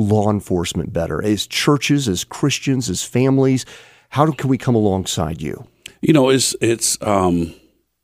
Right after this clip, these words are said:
Speaker 2: just love us.
Speaker 1: Hmm.
Speaker 2: Love us. Um,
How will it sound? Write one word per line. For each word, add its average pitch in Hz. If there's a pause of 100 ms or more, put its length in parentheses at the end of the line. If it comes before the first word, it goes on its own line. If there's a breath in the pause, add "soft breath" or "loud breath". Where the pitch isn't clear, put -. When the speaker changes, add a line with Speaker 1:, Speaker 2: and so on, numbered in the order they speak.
(1040)
Speaker 2:
just 175
love 107
us. - (800)
Speaker 1:
Hmm. 85 (380)
Speaker 2:
Love 101
us. 143
Um, 80